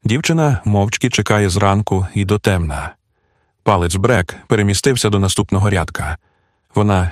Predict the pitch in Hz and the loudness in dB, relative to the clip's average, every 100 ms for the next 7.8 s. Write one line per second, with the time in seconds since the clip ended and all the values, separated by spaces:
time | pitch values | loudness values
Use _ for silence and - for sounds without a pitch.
0 | - 107 - 127 95 92 101 95 104 127 | -2 0 2 2 2 0 0 2 0 0
1 | 95 80 78 - 92 104 104 92 98 95 | 0 -2 -4 -6 -2 0 2 2 2 0
2 | 107 127 104 80 82 80 _ 101 95 117 | 0 0 0 0 -4 -6 _ -4 0 0
3 | 120 110 95 92 92 110 98 87 85 117 | 2 2 0 0 0 0 0 0 0 0
4 | 98 85 90 - 95 95 - 98 90 - | 2 2 0 0 -2 -2 -2 -2 -4 -6
5 | 87 _ _ _ _ _ _ _ - 95 | -8 _ _ _ _ _ _ _ -4 -2
6 | 98 104 139 107 98 - 101 120 120 110 | 0 2 0 0 -4 -2 0 0 0 0
7 | 92 110 107 107 120 113 76 78 | 0 -2 0 0 0 -2 -4 -8